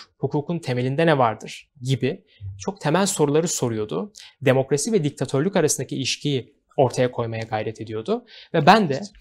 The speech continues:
Schmitt'i, e, tarihsel bağlamında ele alarak, onun kendi dönemindeki Weimar Cumhuriyeti'ndeki tartışmalarıyla birlikte ele alarak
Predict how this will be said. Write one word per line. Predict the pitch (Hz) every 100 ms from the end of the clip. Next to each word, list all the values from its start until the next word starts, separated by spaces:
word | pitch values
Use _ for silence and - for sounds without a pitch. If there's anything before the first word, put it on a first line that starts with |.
| _ _ _
Schmitt'i, | - - 160 170 - 151 190 _ -
e, | 127 120 123 135 -
tarihsel | 139 139 156 220 233
bağlamında | 165 156 160 165 160 185 185 _ _
ele | 139 156
alarak, | 165 156 180 104 - _ _ _ -
onun | 156 190
kendi | 190 147 147 208
dönemindeki | 214 139 110 - - 123
Weimar | 113 156 170 143
Cumhuriyeti'ndeki | 139 139 135 135 147
tartışmalarıyla | - 135 - 143 139 185 196
birlikte | 143 131 -
ele | 151 139 180
alarak | 185 135 113